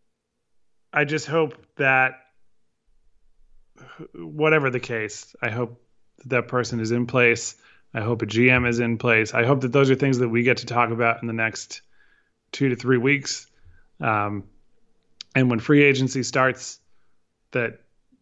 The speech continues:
those people know what the ground, you know, uh, sort of the ground rules of the offseason are.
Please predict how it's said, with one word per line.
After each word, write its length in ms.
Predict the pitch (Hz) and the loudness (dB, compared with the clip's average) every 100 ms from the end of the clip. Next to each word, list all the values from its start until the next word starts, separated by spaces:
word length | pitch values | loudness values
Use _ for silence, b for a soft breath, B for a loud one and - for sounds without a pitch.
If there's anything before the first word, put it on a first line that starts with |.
| _ _ _ - | _ _ _ -2
those 220 | 139 135 | 0 0
people 280 | 139 127 127 | 0 -4 -2
know 520 | 123 123 120 117 110 _ _ - _ _ _ | 0 0 0 -2 -6 _ _ -20 _ _ _
what 460 | 143 123 135 - _ - | -4 2 2 0 _ -6
the 80 | 131 | 0
ground, 400 | 131 127 127 127 | 2 2 0 0
you 80 | |
know, 180 | 123 117 | 2 4
uh, 340 | 120 127 123 110 101 92 - | 2 2 -2 -4 -12 -20 -6
sort 200 | 160 151 | 2 2
of 60 | |
the 60 | 120 | 2
ground 360 | 117 123 123 | 2 4 4
rules 200 | 123 120 | 0 0
of 80 | 117 | -2
the 80 | 113 | 0
offseason 460 | 117 110 113 104 98 | 0 0 -6 -6 -8
are. 280 | 95 95 | -10 -12